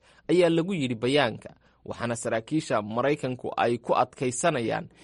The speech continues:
in ka bixitaanka lagu soo gabagabayn doono bisha Sebtembar shan iyo tobankeeda, sida qorshuhu yahay. Niger ayaa hore u amartay in la saaro ciidamada Faransiiska oo hore u gumaysan jiray,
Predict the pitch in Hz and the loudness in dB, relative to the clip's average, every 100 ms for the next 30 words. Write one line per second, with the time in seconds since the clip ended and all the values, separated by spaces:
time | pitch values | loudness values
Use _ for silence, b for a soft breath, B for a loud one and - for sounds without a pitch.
0 | B - 226 - - - 143 - 170 131 | B -6 -4 -6 -8 -10 -8 0 0 0
1 | 127 117 135 165 139 123 117 113 113 127 | -4 -4 -4 0 0 0 -2 -2 -2 0
2 | 160 127 107 104 92 120 156 135 - 117 | 0 0 0 -2 -6 -8 -4 -4 -4 -8
3 | - 160 123 - 160 139 120 127 143 160 | -4 -4 -4 -4 -4 -4 -4 -4 -4 -2
4 | 143 110 104 - - 180 156 127 117 147 | -2 -2 -4 -8 -8 0 0 0 -4 -2
5 | 123 110 104 101 113 - b 165 220 208 | -2 -2 -4 -8 -10 -18 b 0 2 4
6 | 147 131 120 113 117 131 156 160 - 123 | 2 4 4 2 2 2 2 2 2 2
7 | 120 120 151 - 156 120 - 113 123 151 | 2 -4 -6 -4 -4 -4 -2 2 4 2
8 | 123 120 127 143 139 120 123 123 120 156 | 2 0 0 2 2 0 -2 -4 -2 -4
9 | 127 - - - 92 120 117 123 156 123 | -4 -8 -14 -6 0 0 0 0 0 0
10 | 131 127 120 - 160 - 104 101 | -2 -2 -2 -2 -4 -4 -6 -8